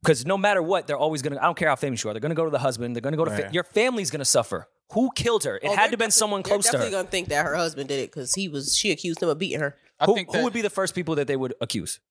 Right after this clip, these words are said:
Speaker 3: Yeah,
Speaker 2: Those,
Speaker 3: her
Speaker 2: those,
Speaker 1: Family.
Speaker 2: those
Speaker 1: The whole
Speaker 2: people,
Speaker 1: family.
Speaker 2: yeah.
Speaker 4: Yeah, but I think the point of what she was saying was, you know, with suicide,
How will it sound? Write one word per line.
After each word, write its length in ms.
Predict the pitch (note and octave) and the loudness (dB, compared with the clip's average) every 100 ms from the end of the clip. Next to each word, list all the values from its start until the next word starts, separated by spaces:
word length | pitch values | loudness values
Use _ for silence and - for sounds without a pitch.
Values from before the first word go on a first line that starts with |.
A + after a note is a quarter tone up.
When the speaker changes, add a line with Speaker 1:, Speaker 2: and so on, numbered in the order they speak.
| _ | _
Speaker 3:
Yeah, 120 | C4 A#3+ | -2 0
Speaker 2:
Those, 80 | B3+ | 0
Speaker 3:
her 80 | |
Speaker 2:
those, 80 | D4+ | 2
Speaker 1:
Family. 280 | G3+ C#3+ F2 | 2 2 -2
Speaker 2:
those 100 | - | -8
Speaker 1:
The 120 | B2+ | 0
whole 100 | E3+ | 2
Speaker 2:
people, 120 | F3+ A#2+ | 2 -2
Speaker 1:
family. 200 | F2+ A#2+ | -4 -4
Speaker 2:
yeah. 80 | C#3+ | 0
Speaker 4:
Yeah, 80 | C#3+ | 0
but 220 | B2 - | 0 2
I 60 | B2+ | 2
think 180 | C#3+ | 2
the 80 | A#2 | -4
point 220 | - C#3 | -2 -4
of 60 | A#2+ | -2
what 100 | A2+ | 0
she 160 | - B2 | 2 0
was 140 | A#2 | 0
saying 280 | - A#2 G#2+ | 0 0 0
was, 360 | G2+ G2 F#2 - - | 2 0 -2 -10 -6
you 80 | |
know, 200 | G#2 C2 E2+ | -2 -2 -2
with 160 | A2 | -2
suicide, 840 | - - D3 B2+ - G#2+ G2 F#2 | 2 2 2 0 4 4 4 2